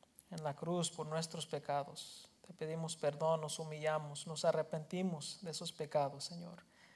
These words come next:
Ayúdanos a vivir de acuerdo de tu espíritu. Lord, help us to have a repentant heart and live according to your spirit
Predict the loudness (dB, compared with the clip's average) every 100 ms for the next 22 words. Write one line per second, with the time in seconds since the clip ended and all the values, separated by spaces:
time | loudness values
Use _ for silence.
0 | -20 -4 0 4 8 8 6 2 2 0
1 | 0 2 2 4 4 4 2 -2 -2 -2
2 | 0 -2 -6 -6 -10 -16 -18 -20 -20 -20
3 | -20 -10 -8 -2 0 2 0 0 0 0
4 | -2 -18 -20 _ _ _ -20 _ _ _
5 | -2 0 2 2 0 -2 0 0 0 2
6 | 6 6 4 -2 0 2 2 0 -4 0
7 | 2 2 -2 -6 -4 -4 -4 -8